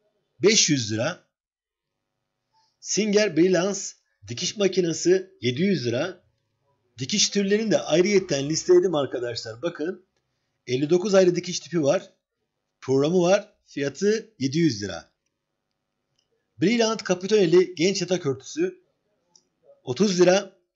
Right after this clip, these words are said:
Farklı desenleri de var arkadaşlar. Otuz liraya gelecek farklı deseni. Çocuk yağmurluk yirmi sekiz lira. Brilliant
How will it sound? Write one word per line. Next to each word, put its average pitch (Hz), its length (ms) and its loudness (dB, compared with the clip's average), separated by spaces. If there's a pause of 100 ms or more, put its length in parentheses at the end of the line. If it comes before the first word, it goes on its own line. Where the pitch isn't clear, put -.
(260)
Farklı 185 560 2
desenleri 170 500 0
de 143 120 0
var 127 80 -4
arkadaşlar. 117 720 -6 (200)
Otuz 135 320 -10
liraya 127 180 -4
gelecek 110 360 -12
farklı 107 280 -16
deseni. 107 500 -12 (1000)
Çocuk 180 340 -2
yağmurluk 185 680 2 (760)
yirmi 165 260 0
sekiz 175 400 -2
lira. 180 340 -2 (1900)
Brilliant 214 580 -2